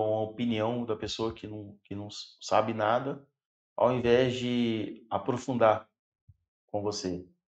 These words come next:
né? E hoje, o maior problema hoje das em-, das próprias empresas que contratam um profissional de marketing, que ele tá preocupado com a quantidade de lead que chega,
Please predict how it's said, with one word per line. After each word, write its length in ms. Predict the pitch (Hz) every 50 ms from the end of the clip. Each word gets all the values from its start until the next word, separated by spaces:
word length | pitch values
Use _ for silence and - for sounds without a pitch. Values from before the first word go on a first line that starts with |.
| _ _ _ _ _
né? 320 | 107 107 117 - - - - - _ _ _ _ _ _ _ _ _ _ _
E 120 | - 123
hoje, 420 | 127 131 143 170 170 165 120 110 117
o 120 | - 110
maior 480 | 113 113 110 113 120 135 147 147 - -
problema 340 | - 117 110 110 113 113 110
hoje 220 | 107 107 110 104
das 560 | 104 98 107 107 113 110 107 - - - - -
em-, 260 | - 104 95 101 101 - -
das 220 | - 107 101 98 -
próprias 640 | - - 98 98 95 - 101 95 95 95 - - -
empresas 680 | 101 98 101 101 107 117 135 135 135 139 104 - -
que 500 | - - - 104 101 101 101 98 101 - -
contratam 720 | - 101 101 98 101 101 107 113 117 107 - - 107 104 107
um 140 | 120 123
profissional 440 | 123 - 117 113 - - 101 101 101
de 100 | 101 101
marketing, 540 | 98 98 107 123 131 123 - - - - - - _ _ - - - - - _ _
que 80 | - -
ele 140 | 117 117 120
tá 140 | 120 120 120
preocupado 560 | 120 - 139 139 139 - - 123 120 123 127 -
com 80 | -
a 60 | 151
quantidade 520 | 151 - 151 147 - - 139 127 123 123 - - _ _ _
de 140 | 123 - 175
lead 300 | 175 151 147 147 - -
que 100 | - 175
chega, 420 | - - 277 202 143 123 - -